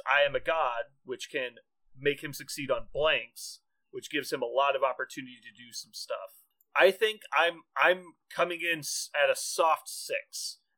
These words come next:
That guy can be talked up or down pretty easily, because he really doesn't do a lot of damage, and he doesn't devote a lot of his power to dealing damage.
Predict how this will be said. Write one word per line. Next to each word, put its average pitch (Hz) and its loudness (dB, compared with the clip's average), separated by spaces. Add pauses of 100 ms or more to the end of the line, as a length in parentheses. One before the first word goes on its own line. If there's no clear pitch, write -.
That 165 4
guy 185 10
can 170 0
be 160 -6
talked 160 4
up 160 4
or 151 -4
down 123 2
pretty 117 -16
easily, 80 -20 (400)
because 143 2
he 170 -6
really 254 0
doesn't 220 2
do 190 -10
a - -6
lot 185 2
of 165 0
damage, 156 -8
and 135 -8
he 131 -12
doesn't 165 -4
devote 160 -4
a 143 -4
lot 131 0
of 127 -6
his 117 -18
power 147 -4 (300)
to 139 -20
dealing 151 -14
damage. 151 -16